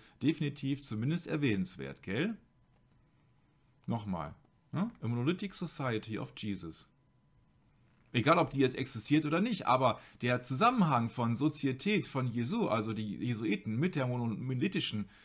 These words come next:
das, äh, glaube ich, dürfte jetzt nicht so oft vorkommen. So, und das ist jetzt hier die deutsche Übersetzung der Kennedy-Rede mit vielen Dank an Miss Marple über die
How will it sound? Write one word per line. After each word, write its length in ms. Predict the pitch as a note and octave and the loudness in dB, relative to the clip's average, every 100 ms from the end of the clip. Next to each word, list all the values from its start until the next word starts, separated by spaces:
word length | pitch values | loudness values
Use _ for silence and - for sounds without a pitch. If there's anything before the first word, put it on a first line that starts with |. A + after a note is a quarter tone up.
| - - | -20 -8
das, 440 | C3 B2+ - - D3+ | -6 -4 -4 -4 0
äh, 260 | D#3+ D#3+ - - - | 2 2 -2 -12 -6
glaube 320 | B2+ A2+ D#3+ | 0 2 2
ich, 180 | F3+ - | 2 -2
dürfte 400 | C3 B2 E3 - | -4 0 0 0
jetzt 220 | D3+ D#3 | -2 0
nicht 140 | - - | -4 -4
so 120 | G3 | -2
oft 180 | F#3+ - | -4 -2
vorkommen. 440 | C#3 - F2 E2+ - _ _ - | -6 -4 -8 -10 -14 _ _ -14
So, 300 | - A#2 - - - - - | -2 -2 -2 -20 -20 -20 -6
und 160 | C#3 D3 | 0 6
das 160 | A3+ | 4
ist 120 | A3 D#3 | 4 0
jetzt 160 | C3 | 0
hier 220 | - C3 | 0 -2
die 180 | A#2+ A2 | 0 0
deutsche 360 | E3+ G3 - A#3 | 4 4 2 2
Übersetzung 500 | G#3 D#3 C#3 - C3 | 2 2 2 0 -2
der 140 | A#2+ | -2
Kennedy-Rede 640 | - E3 B2 G2+ G2 A2+ D3+ | -2 -2 0 0 0 2 0
mit 160 | A#2+ | -2
vielen 240 | - D#3+ D#3+ | -4 -2 0
Dank 220 | C3+ C3+ | 0 0
an 100 | A2+ | -2
Miss 160 | G#2+ - | -4 -4
Marple 500 | A2 B2+ E3 F3+ F3+ D#3+ | -4 -2 0 2 0 0
über 420 | D3+ D#3 D3+ D#3 - - - _ C3+ | 2 4 2 0 -6 -20 -20 _ 0
die 500 | C3 C3+ C3+ B2+ | 2 4 2 0